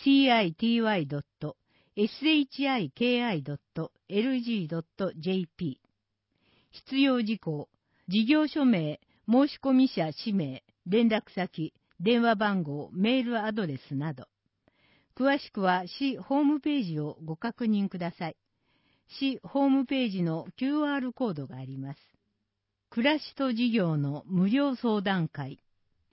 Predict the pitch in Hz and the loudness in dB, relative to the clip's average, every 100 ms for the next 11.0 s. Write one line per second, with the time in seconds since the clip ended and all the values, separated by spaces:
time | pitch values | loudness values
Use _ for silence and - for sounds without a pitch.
0 | - 196 285 285 277 262 247 208 226 240 | -6 -2 4 6 6 4 2 -2 0 0
1 | 214 220 190 180 180 160 175 196 170 143 | 0 0 0 -2 -4 -2 -2 0 -2 -4
2 | - 170 277 302 302 277 208 147 196 208 | -8 -6 -4 -2 0 2 0 -2 -2 -2
3 | 214 - - 156 139 143 135 131 151 196 | -4 -8 -6 -6 -6 -10 -12 -12 -6 -4
4 | 180 170 - 135 135 - _ _ _ _ | -2 -4 -6 -12 -12 -20 _ _ _ _
5 | _ _ _ - 214 294 269 269 277 214 | _ _ _ -6 -4 -2 -2 -2 -4 -2
6 | 175 175 190 226 - 175 151 143 - 214 | -2 -2 -2 -4 -4 -6 -6 -8 -2 2
7 | 247 233 214 180 - 139 135 - _ _ | 2 2 -2 -4 -6 -10 -12 -16 _ _
8 | _ _ 214 247 277 277 - 196 180 226 | _ _ -8 -6 -4 -4 -4 -4 -2 -4
9 | - 180 160 151 - 196 - 294 254 165 | -6 -6 -6 -6 -8 -10 -4 0 0 0
10 | 180 220 160 139 156 160 143 135 - | 2 2 0 -4 -8 -6 -6 -10 -12